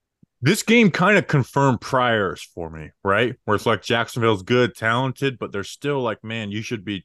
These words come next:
putting this team away." And they had him early, let New Orleans come back. But Lawrence is dealing with the ankle injury.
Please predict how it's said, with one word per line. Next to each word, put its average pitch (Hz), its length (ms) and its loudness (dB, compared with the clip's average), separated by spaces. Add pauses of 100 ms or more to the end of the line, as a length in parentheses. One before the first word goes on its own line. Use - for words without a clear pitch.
putting 104 260 -10
this 101 140 -8
team 101 220 -6
away." 90 320 2
And 80 80 -4
they 85 100 -2
had 104 240 -2
him 92 120 -4
early, 92 400 0 (420)
let 101 140 -4 (100)
New 101 180 -8
Orleans 92 320 -4
come 90 220 -8
back. 87 320 0
But - 180 -12
Lawrence 165 360 0
is 131 80 -6
dealing 135 260 0
with 127 140 -4
the 117 160 -2
ankle 113 280 -6
injury. 104 380 -4